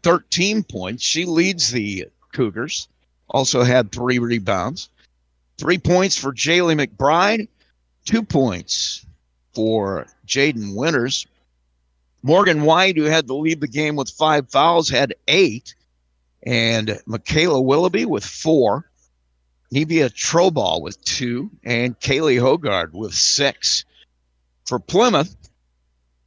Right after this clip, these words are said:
Maddie Sullivan hit her first bucket of her high school varsity career. Finally had that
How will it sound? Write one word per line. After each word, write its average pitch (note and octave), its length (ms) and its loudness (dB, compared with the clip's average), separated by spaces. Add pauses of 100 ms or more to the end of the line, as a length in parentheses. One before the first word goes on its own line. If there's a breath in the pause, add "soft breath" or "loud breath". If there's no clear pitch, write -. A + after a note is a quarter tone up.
(460)
Maddie F#3 320 2
Sullivan E3 500 4
hit C#3+ 220 4
her F3 160 4
first B2 420 -4
bucket A2 380 -2
of G2 100 -4
her F#2+ 400 -6 (640)
high - 140 2
school F3 460 4
varsity C#3+ 500 2
career. B2 580 -4 (1040)
Finally D3+ 360 0
had D#3 180 2
that C#3 220 0